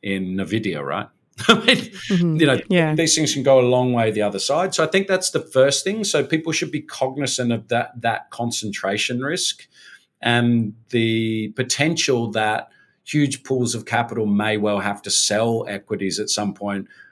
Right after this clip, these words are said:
Speaker 1: um, to rebalance their portfolios driven by regulatory change to service the levels of government debt.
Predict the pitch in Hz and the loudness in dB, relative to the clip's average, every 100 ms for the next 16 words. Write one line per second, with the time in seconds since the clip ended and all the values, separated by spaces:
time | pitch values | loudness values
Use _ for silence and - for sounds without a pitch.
0 | _ - - - 104 98 117 117 120 120 | _ -20 -14 -4 -2 0 0 2 4 2
1 | 113 107 113 101 110 104 104 107 101 - | 2 0 -2 -2 -4 -4 -2 -2 -2 -2
2 | 107 107 98 95 92 98 101 92 - 98 | -4 -2 -2 -2 0 0 0 -2 -2 -2
3 | - 98 95 - 92 - 101 90 85 104 | 0 0 0 -2 -2 0 0 0 -2 0
4 | 95 92 87 95 80 90 87 82 - 80 | -2 -2 -4 -8 -6 -6 -6 -12 -8 -8